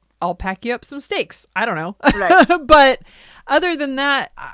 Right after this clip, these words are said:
Speaker 1: I don't
Speaker 2: Yeah.
Speaker 1: know. But also having a relationship where you can say, "I really feel like doing this by myself," I, it shouldn't be taken the wrong way a-, anyway if you have a good, stable relationship. So
Speaker 2: I agree with you on that. Two things. Uh, it concerns me a little bit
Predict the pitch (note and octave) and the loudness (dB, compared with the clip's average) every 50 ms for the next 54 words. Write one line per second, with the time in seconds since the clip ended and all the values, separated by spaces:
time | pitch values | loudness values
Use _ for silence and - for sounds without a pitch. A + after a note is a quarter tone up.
0 | - - D4 D#4 D4+ D4 C#4 C4 C4 - A3+ B3+ E4+ - - - D#4+ F4+ - G4+ | -4 0 0 2 2 2 0 -2 -6 -8 -4 -2 -2 -2 2 2 0 0 0 -2
1 | F#4 D4+ D4+ E4 D4 D#4+ C#4+ C4 B3 A#3+ G#3+ A3+ A#3+ A3+ B3 - B3 A3 G3 G#3 | -4 -2 -2 -2 -2 -2 -6 -6 -8 -6 -4 -6 -6 -6 -8 -8 -8 -6 -4 -4
2 | G3+ G#3 F#3+ G3+ F#3+ - - A3+ G#3+ G3+ F#3 - _ _ _ _ _ _ _ - | -6 -4 -6 -8 -8 -6 -4 -4 -2 -2 -4 -8 _ _ _ _ _ _ _ -4
3 | G#4 A4+ B4 A#4+ C5 C5 A#4+ - A#4+ A#4+ G#4 - - C4+ C#4+ C4+ C4+ C#4 - - | -2 0 2 4 4 4 4 2 2 0 0 0 -2 -2 -2 -2 -4 -6 -6 -4
4 | - - A3+ A3+ A3 A3 A3 A3 - - G#3 F#3 G3 A3+ C#4 D#4+ - - _ _ | 0 2 2 2 2 0 -2 -2 -2 0 0 2 2 2 0 -2 -6 -12 _ _
5 | _ _ _ _ _ _ - - F3 - - - C#4+ C#4 A#3 - - E4+ E4 D#4 | _ _ _ _ _ _ -12 -12 -12 -10 -8 -8 -8 -8 -8 -6 -4 -4 -4 -4
6 | D4 C#4+ B3 C#4 C4 - - C4+ A#3+ - C#4 A3 G#3+ G#3+ G#3 G#3 G3 G3 F#3+ F#3 | -6 -6 -6 -6 -4 -2 0 -2 0 0 -2 -4 -4 -4 -4 -4 -2 0 0 0
7 | F3+ F3+ F#3 F#3+ F#3 D#3+ D3 D3+ D#3+ F3+ - - G3+ F#3 - _ - - A#3+ B3 | 0 -2 -2 -2 -2 -4 -4 -6 -8 -10 -12 -14 -16 -18 -18 _ -6 -4 -4 -2
8 | A#3 F3+ D3 D3+ D#3 E3+ - G#3 G3+ G3+ F3+ F3+ E3 F#3 E3+ - - - G3+ G3 | -2 -4 -4 -4 -6 -4 -2 -2 -2 -2 -2 -4 -4 -6 -6 -6 -4 -4 -4 -4
9 | F3+ F#3 E3 E3 E3 E3 E3+ E3 - D#3+ D3 - - - - - - - D3+ - | -2 -4 -6 -4 -4 -4 -4 -6 -6 -10 -14 -14 -14 -14 -16 -14 -8 -8 -8 -8
10 | - - - _ _ _ _ _ - A#3+ B3+ B3+ A#3 - B3 A#3+ A#3+ A#3+ B3 B3+ | -8 -12 -18 _ _ _ _ _ -2 -2 0 -2 -2 -4 -6 -4 -4 -4 -6 -8
11 | - C4 B3+ B3+ B3+ B3 B3 A#3+ A#3 A#3 B3 B3+ - _ _ _ _ _ _ _ | -8 -6 -4 0 0 0 0 2 4 4 4 4 2 _ _ _ _ _ _ _
12 | _ _ - - D4+ D4 C#4+ - B3 G#3+ G3 F#3+ F#3+ _ _ _ _ _ _ - | _ _ -10 -6 -4 -4 -4 -2 -2 -2 -2 -4 -8 _ _ _ _ _ _ -12
13 | - A3 G#3+ F#3 F#3+ - - - C4+ B3 - C4 B3+ C#4 C4+ C#4+ D#4+ D#4+ D4+ C#4 | -8 -4 -4 -4 -6 -8 -10 -8 -8 -6 -4 -2 -4 -4 -4 -4 -2 0 0 2
14 | C4 B3+ A3+ C4 B3+ B3+ | 2 2 0 0 -2 -4